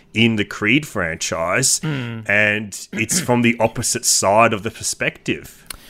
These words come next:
Speaker 2: Yeah, I, um, I agree. I feel like everything up until the end of the second act or, you know, the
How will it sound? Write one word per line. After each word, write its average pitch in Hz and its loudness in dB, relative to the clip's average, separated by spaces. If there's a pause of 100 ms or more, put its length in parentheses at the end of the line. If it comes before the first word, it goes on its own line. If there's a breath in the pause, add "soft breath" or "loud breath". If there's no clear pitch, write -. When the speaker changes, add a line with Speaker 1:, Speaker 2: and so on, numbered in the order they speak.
(420 loud breath)
Speaker 2:
Yeah, 156 6
I, 185 4
um, 151 2 (380)
I 175 4
agree. 151 2
I 156 2
feel 156 4
like 143 2 (520 soft breath)
everything 190 0
up 143 -2
until 147 2
the 139 2
end 147 2
of 139 -6
the 143 -6
second 131 -6
act 127 -2
or, 123 0
you 156 -4
know, 123 2
the 123 2